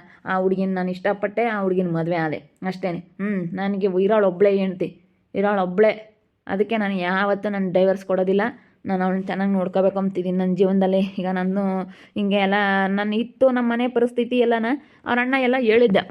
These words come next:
ಹ್ಮ್, ಬೇರೆ ಯಾರಲ್ಲ, ಅವ್ನು ಸೋಂಜು ಅಂಬನೇನೆ ಹೇಳಿದಾನೆ. ಹ್ಮ್,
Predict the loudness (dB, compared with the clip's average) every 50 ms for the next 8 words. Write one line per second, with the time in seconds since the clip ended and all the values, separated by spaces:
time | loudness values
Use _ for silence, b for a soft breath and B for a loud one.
0 | -8 _ -2 0 0 0 0 0 -4 -6 -10 -16 _ _ _ _ _ _ _ _
1 | _ _ 0 2 4 4 4 2 2 2 2 2 2 2 0 0 0 -2 -2 -4
2 | -2 -2 0 0 0 0 0 -2 -2 -4 -4 -4 -6 -6 -8 -10 -14 _ _ _
3 | _ -4 -4 -2 -2 -2 -2 -4 -6 -8 -12 -12 -10 -8 -6 -6 -4 -6